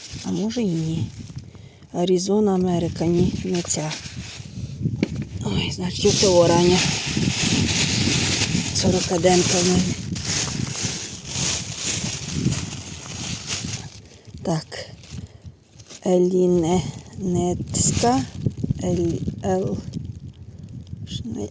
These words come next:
а Шнецька чи Алли-, Елінецька? Сороковка, сорокаденка оця. Зараз її розкришимо, посадимо. Ось, ось тут будемо садити.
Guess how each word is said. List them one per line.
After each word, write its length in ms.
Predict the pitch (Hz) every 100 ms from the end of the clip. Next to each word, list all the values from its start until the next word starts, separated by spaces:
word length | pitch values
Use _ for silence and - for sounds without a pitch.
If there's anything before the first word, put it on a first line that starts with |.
| -
а 140 | - 175
Шнецька 680 | - 202 233 302 - - 190
чи 200 | - -
Алли-, 600 | 196 202 214 208 202 196 - - -
Елінецька? 1400 | 226 208 208 196 190 208 214 202 185 175 - - - 156 - - - - - - _ _
Сороковка, 720 | - - 185 190 147 143 - 151
сорокаденка 720 | - 185 - 165 - 190 - -
оця. 180 | - - - - - - - - - - - - - -
Зараз 240 | 160 156
її 360 | 147 156 151 151
розкришимо, 580 | 160 - 226 226 262
посадимо. 600 | 254 185 277 254 285 302 330 - - - - - - - - - - - - -
Ось, 380 | 277 285 - -
ось 140 | 240 -
тут 220 | 254 226
будемо 240 | 214 202
садити. 600 | 196 190 185 220 - 269